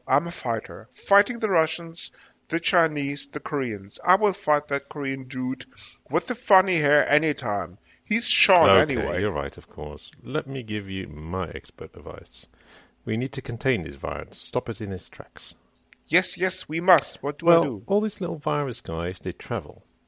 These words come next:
Speaker 2: Travel through wires. How do you think they made it all the way from China to the U S?
Speaker 1: I see, I see. Clearly.
Speaker 2: Great.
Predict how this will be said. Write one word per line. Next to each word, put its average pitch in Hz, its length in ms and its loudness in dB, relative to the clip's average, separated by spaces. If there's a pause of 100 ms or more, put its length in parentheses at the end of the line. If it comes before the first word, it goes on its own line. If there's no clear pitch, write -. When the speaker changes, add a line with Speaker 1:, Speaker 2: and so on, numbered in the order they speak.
(160)
Speaker 2:
Travel 92 280 -4
through 78 360 -16
wires. - 640 -6 (560)
How 147 240 0
do 180 80 -6
you 185 80 -4
think 156 300 -6
they 147 100 -2
made 147 180 -2
it 143 60 -6
all 143 200 -2
the 139 60 -2
way 139 100 -2
from 131 180 -12
China 139 320 -4
to 143 120 -12
the 143 140 -8
U 151 120 -6
S? - 300 -12 (480)
Speaker 1:
I 135 160 2
see, 147 580 -6
I 135 120 -6
see. 120 480 -6 (100)
Clearly. 160 960 0 (120)
Speaker 2:
Great. 175 520 -2